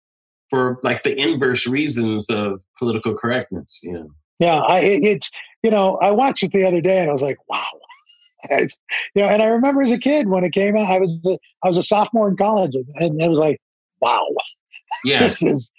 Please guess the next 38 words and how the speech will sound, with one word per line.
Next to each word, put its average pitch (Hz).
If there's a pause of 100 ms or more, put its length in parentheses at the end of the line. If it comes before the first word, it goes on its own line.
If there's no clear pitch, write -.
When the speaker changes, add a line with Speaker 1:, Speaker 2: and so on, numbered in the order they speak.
(320)
Speaker 1:
But -
Speaker 2:
this -
Speaker 1:
you're 175
Speaker 2:
is -
Speaker 1:
right. -
Speaker 2:
amazing. -
Speaker 1:
Blazing 247
Saddles 233
wasn't 185
a 127
sign 175
of 117
the 107
times. 104
It 127
wasn't 180
like 131
anything 123
else. 147
It's 104
what 113
made 117
it 95
special. -
It 131
busted 143
through 113 (580)
and 117
was 113
almost 151
ahead 139
of 131
its 104
time 98
in 95
many 98
ways, 110
Speaker 2:
Yeah. 135